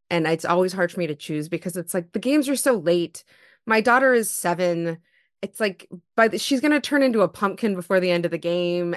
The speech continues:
and it's gonna be a nightmare to get home, and she's gonna be so grumpy by the end. And I was looking at taking her to the Charlotte game later this, this,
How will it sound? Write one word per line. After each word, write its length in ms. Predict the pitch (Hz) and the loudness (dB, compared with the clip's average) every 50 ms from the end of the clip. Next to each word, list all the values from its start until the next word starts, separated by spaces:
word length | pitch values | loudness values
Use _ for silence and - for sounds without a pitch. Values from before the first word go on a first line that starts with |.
| - | -6
and 200 | 160 160 160 156 | -8 -8 -8 -8
it's 120 | 156 151 - | -10 -10 -8
gonna 160 | - 190 185 | -6 -4 -2
be 120 | 180 180 | 0 0
a 60 | 170 160 | 0 0
nightmare 460 | 156 151 151 175 - 175 175 170 170 | 0 0 -2 -2 -2 0 0 0 0
to 80 | 165 156 | -2 -2
get 160 | 156 147 - | -4 -6 -8
home, 440 | 160 - 185 175 170 170 170 170 156 | -6 -2 0 0 2 2 0 -2 -4
and 100 | 151 147 | -6 -8
she's 120 | - 147 | -10 -10
gonna 160 | 156 175 180 | -6 -6 -4
be 120 | 175 160 151 | -4 -6 -8
so 240 | - - 180 170 160 | -4 -2 0 0 0
grumpy 420 | 156 - 151 147 143 - 151 151 | -2 -4 -4 -4 -4 -4 -6 -6
by 160 | 147 151 143 | -4 -4 -4
the 160 | 139 147 135 | -4 -4 -6
end. 380 | 131 135 131 131 131 131 120 147 - _ - - - - - - _ _ _ _ _ _ _ _ _ _ _ _ _ _ _ _ _ _ _ _ _ _ | -4 -4 -6 -6 -6 -8 -10 -14 -16 _ -20 -20 -20 -20 -20 -20 _ _ _ _ _ _ _ _ _ _ _ _ _ _ _ _ _ _ _ _ _ _
And 340 | 208 202 196 185 185 175 - - _ - | 2 4 4 4 4 2 -2 -6 _ 0
I 140 | 175 185 | 2 2
was 200 | 180 175 180 165 | 2 2 0 -2
looking 280 | 175 185 180 - 190 180 | -2 -4 -4 -4 -4 -4
at 100 | 170 - | -4 -4
taking 260 | - 185 165 - 170 160 | -6 -8 -8 -8 -6 -6
her 80 | 170 160 | -6 -6
to 140 | - 170 160 | -6 -8 -8
the 160 | 147 151 165 | -6 -6 -6
Charlotte 380 | - - 392 - 427 370 302 - | -4 -4 -4 -4 -2 -4 -4 -4
game 200 | 202 175 170 165 | -4 -2 -2 -2
later 220 | 160 156 165 160 | -2 0 -2 -2
this, 260 | 156 156 156 - - - _ _ _ _ - | -2 -4 -8 -10 -14 -16 _ _ _ _ -10
this, 460 | 170 170 160 151 151 - - - - | -8 -6 -6 -6 -6 -6 -8 -8 -8